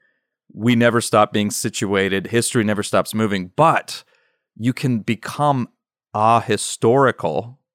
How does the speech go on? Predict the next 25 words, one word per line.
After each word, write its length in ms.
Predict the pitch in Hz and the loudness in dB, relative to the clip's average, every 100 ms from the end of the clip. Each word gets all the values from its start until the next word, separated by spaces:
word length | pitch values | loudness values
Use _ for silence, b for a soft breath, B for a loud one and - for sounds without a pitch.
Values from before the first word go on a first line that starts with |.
| - | -8
in 160 | 107 | -2
your 140 | 104 107 | 2 2
own 140 | 104 | 0
posture 520 | - 82 120 - - | 2 0 0 -4 -4
and 220 | 92 90 92 | -4 -2 -4
your 100 | 92 | -4
thinking. 440 | 131 143 110 90 | -2 -4 -4 -6
And 120 | 110 107 | -6 -2
to 120 | 127 | 0
a, 40 | |
to 340 | 107 - - 135 | -2 -6 -4 -2
a 60 | |
significant 1080 | - 101 104 170 202 139 - - - 110 87 | 0 -2 -2 -2 -2 -6 -12 -12 -4 -2 -2
degree, 400 | 101 80 120 123 | -10 -4 -2 0
it 120 | 95 | -2
does 240 | - 156 - | -2 -2 -2
seem 360 | - 135 123 | -6 -4 -2
like 360 | 98 92 90 - b b | -2 -4 -4 -10 b b
that 360 | 92 120 127 | -2 0 0
has, 420 | - 120 123 127 - | 0 -2 0 -2 -4
that 200 | 113 120 | -4 -2
is 280 | 113 131 113 | 0 0 0
what 200 | 107 110 | 0 0
has 180 | 101 92 | -2 -6
happened 600 | 90 98 - 131 151 | -6 -6 -4 -4 -4